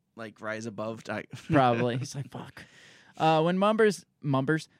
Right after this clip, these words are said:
Speaker 1: Mm.
Speaker 2: members of the white supremacist group Patriot Front marched in Washington. In December twenty twenty-one, they were accompanied by a new media outlet created by the Rise Against,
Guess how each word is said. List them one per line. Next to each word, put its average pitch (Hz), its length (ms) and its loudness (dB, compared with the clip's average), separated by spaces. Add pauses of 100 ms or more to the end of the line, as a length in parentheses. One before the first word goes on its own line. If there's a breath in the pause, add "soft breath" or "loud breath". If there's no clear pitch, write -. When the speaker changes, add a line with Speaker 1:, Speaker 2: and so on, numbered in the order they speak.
Speaker 1:
Mm. 104 120 -8
Speaker 2:
members 233 440 6
of 180 80 6
the 165 80 4
white 175 160 6
supremacist 160 480 -2
group 143 420 2 (200)
Patriot 196 500 -4
Front 160 400 -2
marched 151 360 -2
in 135 120 -4
Washington. 131 680 -2 (460 soft breath)
In 156 100 0
December 190 480 0
twenty 180 300 -2
twenty-one, 156 580 0
they 160 160 0
were 180 140 2
accompanied 196 520 -2
by 143 160 4
a 135 120 2
new 208 240 0
media 180 400 0
outlet 135 340 0
created 180 540 -2
by 143 420 4 (320 soft breath)
the 131 80 -2
Rise 147 320 2
Against, 143 340 -2